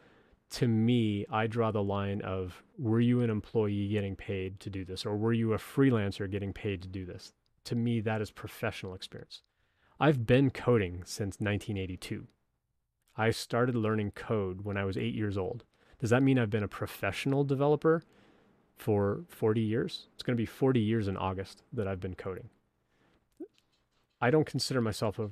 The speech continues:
professional developer for forty years. I didn't get paid to be a developer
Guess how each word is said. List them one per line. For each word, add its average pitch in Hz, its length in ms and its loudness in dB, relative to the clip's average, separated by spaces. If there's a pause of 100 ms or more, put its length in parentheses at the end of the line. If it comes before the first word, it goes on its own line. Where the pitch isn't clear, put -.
professional 120 680 0
developer 95 480 -2
for - 140 -12
forty 95 340 -4
years. 107 360 -4 (280)
I 113 80 2
didn't 135 220 6
get - 240 -2
paid 131 480 2
to 107 80 -2
be 98 160 -2
a 95 60 -4
developer 92 600 -6